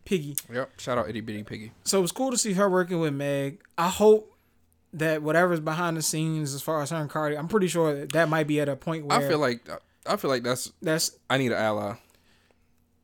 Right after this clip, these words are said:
Speaker 2: And you the hottest fe-, well, the sec-, at least the second hottest female out right now, 'cause I'm, I'm a little bit cold. And
Speaker 1: Oof.
Speaker 2: I'm, and you seem to be neutral. Like, you're not, you know, you haven't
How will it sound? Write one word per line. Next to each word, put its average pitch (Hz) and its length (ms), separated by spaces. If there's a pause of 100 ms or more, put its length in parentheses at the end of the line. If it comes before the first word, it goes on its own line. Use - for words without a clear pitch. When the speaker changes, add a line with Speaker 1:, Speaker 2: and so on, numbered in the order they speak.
(180)
Speaker 2:
And 117 140
you 131 100
the 123 80
hottest 117 500 (760)
fe-, 123 260
well, 110 180
the 113 60
sec-, 120 280
at 120 80
least 135 200
the 107 80
second 113 300
hottest 101 280
female 104 240
out 98 180
right 101 180
now, 101 160
'cause 110 140
I'm, 104 240
I'm 113 120
a 107 60
little 104 160
bit 104 140
cold. 104 360 (1400)
And 107 320
Speaker 1:
Oof. - 60
Speaker 2:
I'm, 107 200 (240)
and 113 560 (680)
you 139 140
seem 127 220
to 123 60
be 127 100
neutral. 123 460 (200)
Like, 101 220 (100)
you're 113 120
not, 113 220 (800)
you 196 80
know, 151 200 (440)
you 139 160
haven't 131 320